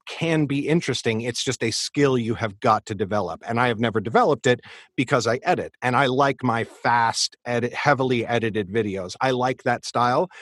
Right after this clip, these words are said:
But there are lots of people out there who don't need it to be that way. And if you just want a log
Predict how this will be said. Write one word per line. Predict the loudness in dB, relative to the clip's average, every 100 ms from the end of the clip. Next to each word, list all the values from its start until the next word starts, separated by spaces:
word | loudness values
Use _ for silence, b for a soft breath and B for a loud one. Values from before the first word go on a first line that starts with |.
| B B
But |
there | 0 2
are |
lots | 4 4 2 0
of | -2
people | 0 2
out | 2 2
there | 2 0 0 _ _ -10
who | -8
don't | 2 2 2 0
need | 0 0 0 -2
it | -4 -6
to |
be | -6 -4 -2
that | -2 -2
way. | -2 -2 -4 -6
And | -8
if | -8 -6
you |
just | -4 0 0 2
want | 0 0 -2
a | -4
log | 0 2 4 2